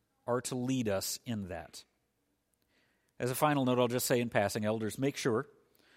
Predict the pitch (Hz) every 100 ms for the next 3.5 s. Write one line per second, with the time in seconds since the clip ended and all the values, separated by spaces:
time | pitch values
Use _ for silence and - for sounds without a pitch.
0 | - - _ - 123 147 - 165 160 156
1 | 127 143 143 113 - 143 139 156 110 85
2 | - - 117 120 - 139 - 139 139 139
3 | - 196 120 98 104